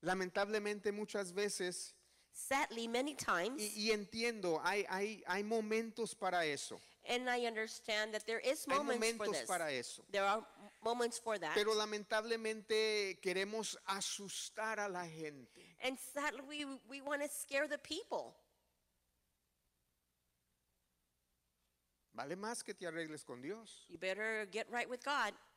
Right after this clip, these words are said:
Speaker 1: Porque si no, ¿has leído el libro de Apocalipsis?
Speaker 2: Because if not, have you read the book of Revelation?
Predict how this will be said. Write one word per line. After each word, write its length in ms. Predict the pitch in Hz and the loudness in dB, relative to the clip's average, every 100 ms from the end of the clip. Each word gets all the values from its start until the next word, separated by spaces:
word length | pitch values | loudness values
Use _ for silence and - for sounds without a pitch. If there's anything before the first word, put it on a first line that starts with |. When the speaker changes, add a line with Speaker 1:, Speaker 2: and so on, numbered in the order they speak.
| _ _ _ - | _ _ _ -10
Speaker 1:
Porque 240 | 131 131 | -8 -6
si 180 | 127 127 | -6 -4
no, 220 | 135 220 - | -2 -2 -4
¿has 200 | 147 175 | -6 -4
leído 400 | 214 202 196 226 | -2 -2 0 -2
el 100 | 185 | -2
libro 260 | 180 185 | -4 -4
de 80 | 202 | -2
Apocalipsis? 680 | 185 156 - 143 185 - 262 | -4 -6 -6 -6 -8 -12 -14
Speaker 2:
Because 340 | 208 - 208 | -6 -4 -2
if 100 | 190 | -4
not, 340 | 170 190 220 196 | -4 0 0 0
have 220 | 180 180 180 | 0 0 0
you 180 | 269 | -6
read 220 | 247 226 277 | 0 0 0
the 60 | 294 | -2
book 220 | 269 262 | -2 0
of 120 | 233 | 0
Revelation? 680 | 190 226 240 247 262 - | 0 0 0 -2 -2 -4